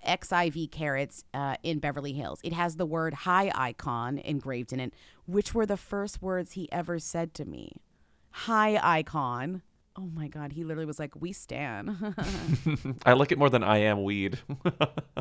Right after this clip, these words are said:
Speaker 1: Okay, fair. And let's never forget,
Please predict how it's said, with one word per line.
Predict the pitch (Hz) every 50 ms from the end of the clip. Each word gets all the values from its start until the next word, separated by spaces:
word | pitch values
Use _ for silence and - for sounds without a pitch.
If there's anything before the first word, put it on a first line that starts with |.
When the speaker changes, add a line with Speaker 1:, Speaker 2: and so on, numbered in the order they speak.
| - - - 135 - _ _ _ - - 277
Speaker 1:
Okay, | 175 - - - 160 151
fair. | 143 - - 151 151 127 -
And | - 190 190 185 - - _ -
let's | 175 175 170 - -
never | 208 202 220 214
forget, | - 240 208 190 185 165 160 -